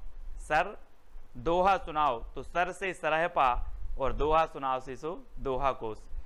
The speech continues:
है ना। ट्रिक अगर मैं इधर, इधर लिख दूं कि ट्रिक सर दोहा सुनाओ, दोहा सुनाओ, सर से सरहपा, दोहा से दोहा कोश, तो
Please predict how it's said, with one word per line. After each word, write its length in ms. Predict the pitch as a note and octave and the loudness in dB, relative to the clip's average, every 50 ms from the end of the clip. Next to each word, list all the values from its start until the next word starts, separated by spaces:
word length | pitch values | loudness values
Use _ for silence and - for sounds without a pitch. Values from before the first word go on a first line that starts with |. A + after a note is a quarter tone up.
| - - - - | -8 -10 -6 -2
है 100 | C#3+ D#3+ | 0 2
ना। 160 | F3 D#3 B2+ A#2+ - - - - | 4 2 2 2 -2 -4 -4 -2
ट्रिक 280 | E3 E3+ F3+ F3 - | 0 0 2 4 4
अगर 200 | F3 D#3 F3 E3 | 4 4 2 2
मैं 140 | D#3 E3 D#3 D3+ | 2 2 2 0
इधर, 300 | C3 - D#3 C#3 B2+ A#2 | 0 -2 -2 -2 -2 -4
इधर 280 | C#3 C3+ B2+ C3+ C3+ | -4 -2 0 -2 0
लिख 180 | C3 B2+ B2 - | 0 -2 -4 -2
दूं 240 | C#3+ D#3 C#3+ C3 C3+ - - - - - - - | -4 -4 -4 -4 -6 -8 -10 -10 -8 -6 -6 -6
कि 100 | - C3 | -4 -2
ट्रिक 500 | - - - D#3 D3+ F3 E3 C3+ - - - - - - - - - - - | 0 0 2 2 4 4 2 2 0 -4 -8 -8 -8 -4 -2 -2 -2 0 -2
सर 680 | - - - - - - - D3+ C#3+ D3 D#3 F3+ F#3+ - - - - - - - - - - - - - - - - - - A#2+ | -2 0 0 -2 0 2 4 4 4 4 2 0 -4 -6 -6 -8 -8 -6 -6 -6 -6 -6 -8 -10 -8 -8 -8 -6 -2 -2 0 0
दोहा 440 | A#2 A2+ C#3 D#3 D#3+ D3 D#3+ D#3 | 2 2 2 2 2 2 2 2
सुनाओ, 420 | D#3 - C3 A#2+ A2+ A2+ G#2+ G#2 - - - - - - - - - - - - - - | 0 0 -4 -2 -2 0 0 2 2 0 0 -2 -4 -4 -4 -4 -6 -6 -8 -8 -10 -10
दोहा 340 | A2+ A2+ D3+ D#3+ D#3 D3 C3 | -4 0 2 4 4 4 4
सुनाओ, 280 | - - A#2+ A2+ A2 G#2+ - | 4 2 0 -2 -4 -4 -8
सर 260 | - - D3 D3 D#3 | -2 0 0 0 0
से 280 | - - F3 F#3 G3 G3+ - - - - - - - - | -2 0 2 2 2 2 0 -2 -4 -6 -10 -8 -2 0
सरहपा, 480 | C#3+ C3+ C3+ C#3+ C#3+ - - C3+ B2 A#2+ - - - | 2 4 4 4 4 4 4 6 6 6 4 2 2
दोहा 300 | - C3 C3 B2+ C3+ C3 | 2 2 2 2 2 0
से 160 | - - A#2+ | 0 -4 -6
दोहा 320 | A2+ A#2 B2+ C3 C#3 D3+ D3 | -4 -2 0 4 4 4 4
कोश, 340 | - C#3 A#2+ A2+ A2 - - - - - - - - - - | 2 -2 -4 -6 -6 -8 -10 -8 -8 -6 -4 -4 -4 -2 0
तो 260 | C#3 C#3 D3 E3+ - | 0 2 0 0 0